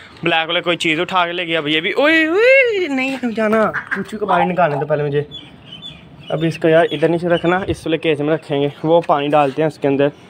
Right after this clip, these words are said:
बेचारा यार। अब इसका अब खास ख्याल रखना पड़ेगा, अल्लाह करे एक दफ़ा बच जाए।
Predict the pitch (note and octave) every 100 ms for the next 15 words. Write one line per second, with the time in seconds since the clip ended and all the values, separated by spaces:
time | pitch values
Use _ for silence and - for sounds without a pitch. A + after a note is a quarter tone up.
0 | - - - - - - - - - -
1 | - - D3+ D3 C3+ C3 C3 B2+ C3 -
2 | - - - - - - - - - -
3 | - - - D3+ D#3 C#3+ - D3 C#3 E3
4 | D3 C#3+ - D#3 D#3+ D#3+ D3 C#3+ D3+ D#3+
5 | D#3+ D#3 D3+ D#3+ D#3 D3+ C#3+ D3 D#3+ D3
6 | C#3 D#3+ D3+ C#3